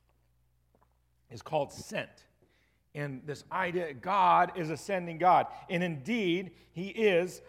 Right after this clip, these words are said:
a sending God. So you're at, towards the end of your, of your scripture. If you go all the way to, I, probably page two,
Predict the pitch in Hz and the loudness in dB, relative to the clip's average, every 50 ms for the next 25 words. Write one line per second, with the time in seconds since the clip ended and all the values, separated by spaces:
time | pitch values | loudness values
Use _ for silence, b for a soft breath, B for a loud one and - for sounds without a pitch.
0 | B B 160 - - 196 196 190 180 175 160 160 185 190 160 139 117 - B B | B B -6 -6 -2 -2 -2 0 0 -2 0 2 4 4 4 4 2 -4 B B
1 | B B - - - - 180 160 - - - - 170 175 196 208 214 - - 208 | B B -6 -2 0 0 0 0 -2 -8 -12 -4 0 2 2 2 2 0 0 2
2 | 233 226 226 135 180 180 - - 208 240 247 233 190 165 156 - - - - - | 2 2 0 -2 -8 -8 -4 0 0 2 2 2 0 0 -2 -6 -10 -14 -18 -16
3 | - 185 147 120 175 147 - - 175 117 156 160 - 120 185 277 240 262 208 180 | -12 -12 -10 -8 -8 -10 -8 -10 -12 -10 -10 -12 -10 -8 -8 -4 -2 0 0 4
4 | 170 185 226 220 208 196 190 175 160 147 131 - - - - - 220 262 247 185 | 4 4 4 4 2 0 0 0 0 0 -2 -4 -10 -18 -6 -2 -2 0 0 -2
5 | - - - 208 202 190 160 - - - - 190 170 135 101 | -6 -8 -8 -8 -8 -8 -10 -14 -18 -16 -10 -8 -8 -8 -8